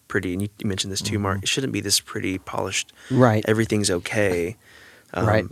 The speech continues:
Speaker 1: but to learn how to, um, I guess, glorify God, even, you know, as Josh was
Speaker 3: Mm-hmm.
Speaker 1: saying, in those times where he's feels the most broken, and I don't wanna jump too far, you know, in, in the sermon, but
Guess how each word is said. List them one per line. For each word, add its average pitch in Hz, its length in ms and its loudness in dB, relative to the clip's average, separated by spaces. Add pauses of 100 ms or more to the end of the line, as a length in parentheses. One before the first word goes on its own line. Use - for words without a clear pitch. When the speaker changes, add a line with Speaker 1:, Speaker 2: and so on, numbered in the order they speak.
Speaker 1:
but 101 300 0
to 104 120 -2
learn 101 300 2
how 98 180 -2
to, 95 460 -4 (480)
um, 90 420 -8 (480)
I - 60 -6
guess, 101 160 2
glorify 101 420 0
God, 101 240 2
even, 104 480 0 (380)
you 104 80 -6
know, 92 180 -4
as 92 100 -4
Josh 95 300 0
was 104 120 2
Speaker 3:
Mm-hmm. 110 40 4
Speaker 1:
saying, 101 180 -4
in 98 120 -6
those 98 240 -2
times 104 340 -8
where 101 80 -4
he's 95 360 -8 (520)
feels 104 380 2
the 110 80 4
most 98 320 2
broken, 98 840 0
and 92 140 -6
I 95 40 -2
don't 98 120 0
wanna 92 140 -2
jump 92 260 -4
too - 160 -4
far, 95 360 -8 (200)
you 110 100 -4
know, 95 220 -6 (460)
in, 98 220 -4
in 101 120 -4
the 92 80 -6
sermon, 92 440 -4
but 90 220 -6